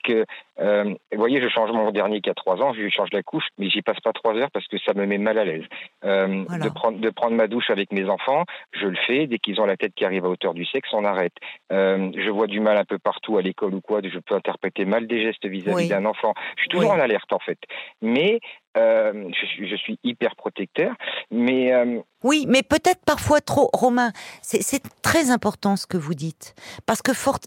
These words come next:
Speaker 2: vous, vous avez dit, je vois du mal partout. Parce que le mal, euh, vous l'avez vu de très près, de trop près. Et ça, forcément, ça laisse des traces. Et je pense que justement, pour vous et dans la relation avec vos enfants,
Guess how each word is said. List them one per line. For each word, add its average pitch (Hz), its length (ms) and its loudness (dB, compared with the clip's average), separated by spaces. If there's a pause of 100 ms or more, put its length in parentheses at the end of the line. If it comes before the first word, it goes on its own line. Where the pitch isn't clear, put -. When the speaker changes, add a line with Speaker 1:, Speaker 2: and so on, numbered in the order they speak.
Speaker 2:
vous, 190 340 0
vous 202 160 4
avez 226 160 4
dit, 240 240 0
je 202 100 2
vois 196 240 4
du 175 140 -2
mal 190 240 2
partout. 170 500 -4 (140)
Parce - 160 0
que 240 100 2
le 220 160 6
mal, 220 520 4 (340)
euh, 160 180 4
vous 170 140 2
l'avez 208 240 4
vu 175 200 -2
de 151 220 0 (160)
très 190 220 0
près, 170 400 -4 (120)
de 156 160 2
trop - 320 2
près. 165 400 -4 (440)
Et 226 80 6
ça, 277 480 2
forcément, 202 840 0
ça - 240 0
laisse 185 240 2
des 160 120 -2
traces. - 480 -6 (320)
Et 240 100 4
je 247 140 0
pense 294 320 -2
que 233 160 0
justement, 208 880 0 (840)
pour 302 480 2
vous 240 560 0 (120)
et 208 80 4
dans 220 200 4
la 220 140 4
relation 240 720 2
avec 175 260 0
vos 165 280 0
enfants, 196 460 -2